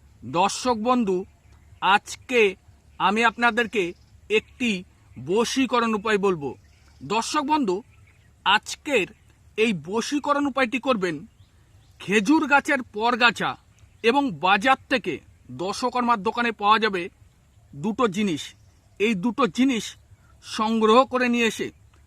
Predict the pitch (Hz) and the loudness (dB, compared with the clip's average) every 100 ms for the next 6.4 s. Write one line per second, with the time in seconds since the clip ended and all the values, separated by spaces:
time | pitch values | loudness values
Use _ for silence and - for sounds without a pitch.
0 | _ - 240 247 247 - 262 180 165 208 | _ -4 -2 0 -2 -2 -4 -2 2 4
1 | 226 226 247 240 139 - _ - _ - | 4 2 0 -2 -4 -6 _ -20 _ -4
2 | 220 - 269 - 226 220 220 262 262 254 | -4 -4 -10 -6 2 4 4 2 4 4
3 | 208 196 117 - _ _ _ - 240 285 | 4 0 -2 -14 _ _ _ -8 -2 0
4 | 277 262 240 254 - 254 269 233 160 190 | 0 -4 -4 -4 -4 -2 0 0 -4 -8
5 | _ _ _ 185 190 240 220 - 160 226 | _ _ _ -6 -4 -4 -6 -6 0 2
6 | 262 247 240 175 | 2 2 0 0